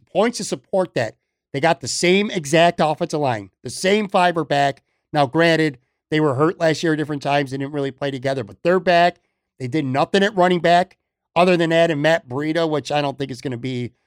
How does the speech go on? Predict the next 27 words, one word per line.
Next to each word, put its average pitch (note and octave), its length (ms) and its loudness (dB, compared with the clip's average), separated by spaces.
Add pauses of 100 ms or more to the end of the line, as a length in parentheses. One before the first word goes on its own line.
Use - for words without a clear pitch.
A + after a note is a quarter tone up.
(200)
a C3+ 100 -8
significant B2+ 680 -6
difference. D3 540 -4 (460)
Um, B2 380 0 (200)
the C#3 80 -6
tight D#3 320 0
end F#3+ 400 -2 (240)
was D3 240 2
a E3 60 -2
question E3+ 420 -2
mark, E3 260 0
still E3 360 0
is. E3+ 260 0
Dawson D3 380 -2
Knox D3+ 280 -2
is C3+ 80 -12
still D#3+ 220 -2
the D#3 80 -4
number D#3 240 -2
one. D#3 340 0 (340)
They C3 100 -8
signed D#3 360 0
Jacob - 300 -4
Hollister. D#3+ 640 -6 (100)
Uh, E3+ 480 -8
you - 60 -10
know, D#3 260 -6